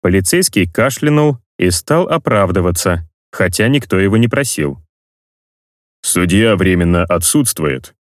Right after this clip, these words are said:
Я исполняю его обязанности. У меня есть свидетели».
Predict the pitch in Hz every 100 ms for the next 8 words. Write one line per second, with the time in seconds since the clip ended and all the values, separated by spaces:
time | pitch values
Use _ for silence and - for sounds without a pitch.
0 | _ 78 95 147 110 - 87 85 101 127
1 | 85 85 101 71 80 82 80 80 - 73
2 | 73 _ _ _ - 82 85 90 143 160
3 | 90 120 - 87 73 76 80 95 95